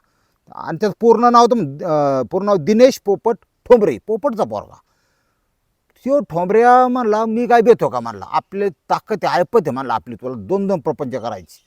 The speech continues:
तू माझी बायकोची. लग्न लागलं नाही म्हणून काय झालं?" ते कायद्यात बसत नाही. पूर्वीच्या काळी कसं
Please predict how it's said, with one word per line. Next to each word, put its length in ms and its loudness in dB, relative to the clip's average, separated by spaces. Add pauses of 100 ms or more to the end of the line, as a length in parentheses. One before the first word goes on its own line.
(140)
तू 60 -12
माझी 200 -6
बायकोची. 440 -8 (400)
लग्न 160 -4
लागलं 280 2
नाही 100 -4
म्हणून 140 -4
काय 120 0
झालं?" 140 -4 (340)
ते 60 0
कायद्यात 380 0
बसत 340 -4
नाही. 200 -6
पूर्वीच्या 320 0
काळी 120 6
कसं 180 2